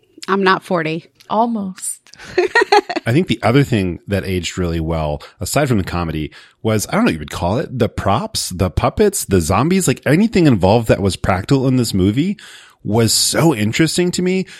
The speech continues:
Speaker 3: There's certain things that I literally right now wonder, how on earth did they do it?
Speaker 2: Like the little spine that does this.
Speaker 3: Right. Like, how do you,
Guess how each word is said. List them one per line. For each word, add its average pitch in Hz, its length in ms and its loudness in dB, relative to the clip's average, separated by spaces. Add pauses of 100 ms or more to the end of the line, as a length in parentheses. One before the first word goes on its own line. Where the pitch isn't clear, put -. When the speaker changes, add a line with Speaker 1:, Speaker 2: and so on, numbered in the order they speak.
(220)
Speaker 3:
There's 127 200 4
certain 214 300 0
things 185 220 4
that 139 120 6
I 156 80 4
literally 139 520 4
right 110 200 2
now 117 200 0
wonder, 101 340 4
how 117 300 -4
on 117 140 -2
earth 107 220 -6
did 87 100 -4
they 82 120 -2
do 73 280 -6
it? - 160 -12 (180)
Speaker 2:
Like 208 140 -16
the 208 80 -10
little 202 300 -8
spine 196 540 -12
that - 120 -14
does - 220 -16
this. - 580 -14
Speaker 3:
Right. 247 240 0
Like, 180 140 2
how 233 160 0
do 220 80 2
you, 220 60 -2